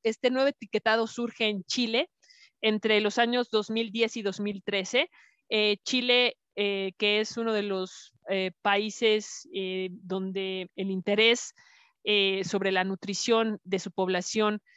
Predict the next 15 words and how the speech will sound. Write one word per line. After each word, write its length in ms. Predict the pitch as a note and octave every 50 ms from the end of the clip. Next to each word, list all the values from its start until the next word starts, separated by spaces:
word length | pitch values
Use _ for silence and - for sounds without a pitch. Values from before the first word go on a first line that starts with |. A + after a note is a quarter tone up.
| _ _ _ _ _
tiene 200 | - A#3+ A#3 A#3
un 120 | A#3+ A#3 A3+
impacto 720 | G#3+ F#3+ - - A3+ A#3 A#3 - _ - G3+ F#3 F#3 -
muy 240 | - G3+ G3+ G#3+ A#3
severo, 720 | - - B3+ A3+ G#3+ A3 A3 G#3+ A3 G#3+ G#3 G3+ F#3+ - -
eh, 360 | - F#3+ F#3 F3+ F3+ F3 E3+ E3
sobre 300 | - - F#3+ F#3 F#3 F3
las 180 | E3+ F3 - -
políticas 640 | - G3 F#3+ G3+ A#3 B3 - B3 - G#3 F#3+ -
que 140 | - - -
se 160 | _ - E3+
crean, 440 | - G3+ G3+ F#3+ F#3+ G#3 D4 E4+ D#4 - _ _ _ _ _ _ _
eh, 280 | G#3+ F3+ E3+ E3+ E3
de 80 | E3 E3+
alimentación, 720 | E3+ F3 F3 F3+ F3+ F3 - F3+ - - G#3 A3 C4+ E4